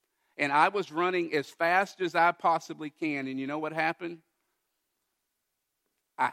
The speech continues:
hated this. I hated Christianity because it was such a drag, and it was so burdensome to me. There was no joy in it.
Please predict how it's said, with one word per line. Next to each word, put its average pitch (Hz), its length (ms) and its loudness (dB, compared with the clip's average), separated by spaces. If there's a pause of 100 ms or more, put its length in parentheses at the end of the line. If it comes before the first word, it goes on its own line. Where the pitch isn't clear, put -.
(200)
hated 127 380 -6
this. 104 400 -20 (1800)
I 147 180 6 (240)
hated 180 420 0
Christianity 113 840 -12 (840)
because 175 300 2
it 180 100 -2
was 135 120 -10
such - 300 -8
a 151 60 -8
drag, 123 520 -6 (760)
and 156 140 2
it 175 100 0
was 180 160 -4
so 214 320 2
burdensome 165 920 0 (220)
to 165 100 -6
me. 151 220 0
There 156 120 -2
was 160 180 -6
no 190 200 0
joy 180 380 -2
in 139 180 -4
it. 117 160 -10